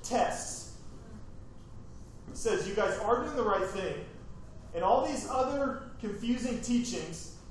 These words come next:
here's a little test." Boom, boom, boom.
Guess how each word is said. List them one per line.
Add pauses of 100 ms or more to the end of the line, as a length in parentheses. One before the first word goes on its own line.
(140)
here's
a
little
test." (500)
Boom, (220)
boom, (200)
boom.